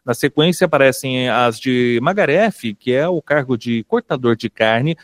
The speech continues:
com mil e vinte e oito vagas, operador de caixa, com setecentas e noventa e duas oportunidades, e abatedor, com setecentas e oitenta e duas.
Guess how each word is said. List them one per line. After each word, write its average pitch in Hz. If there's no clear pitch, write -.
com 156
mil 190
e 170
vinte 139
e 120
oito 107
vagas, 101
operador 180
de 156
caixa, 123
com -
setecentas 135
e -
noventa 113
e 113
duas 110
oportunidades, 165
e 190
abatedor, 160
com 135
setecentas 151
e 196
oitenta 190
e 170
duas. 95